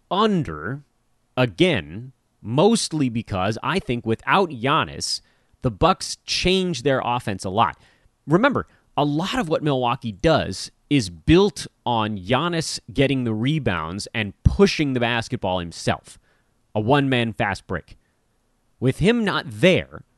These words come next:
someone like a Brook Lopez is likely gonna have to do a bunch more rebounding. He's,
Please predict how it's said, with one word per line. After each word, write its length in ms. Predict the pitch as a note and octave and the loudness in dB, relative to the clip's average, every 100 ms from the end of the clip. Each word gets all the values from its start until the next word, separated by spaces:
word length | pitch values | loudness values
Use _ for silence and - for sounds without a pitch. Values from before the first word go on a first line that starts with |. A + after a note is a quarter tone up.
| _ - | _ -4
someone 300 | D#3 D#3+ D3 | 0 2 0
like 160 | C#3 | 0
a 60 | A2+ | 0
Brook 220 | C3 D3+ | 0 0
Lopez 680 | A2 C3+ D#3 - F#2 F2+ B2 | 4 4 4 4 0 0 -2
is 120 | B2 | -2
likely 300 | B2+ G#3+ F3+ | 0 2 2
gonna 140 | B2+ G#2+ | 2 -2
have 80 | - | -4
to 60 | |
do 180 | G#2 G#2 | -6 -4
a 40 | F#2 | -4
bunch 480 | D2 B2+ D#3 - | 0 2 2 0
more 240 | C3+ A#2+ G#2 | -2 -2 0
rebounding. 540 | B2+ C3+ F#2 - - | 0 0 -2 -8 -12
He's, 200 | F#2+ A2+ | -6 -4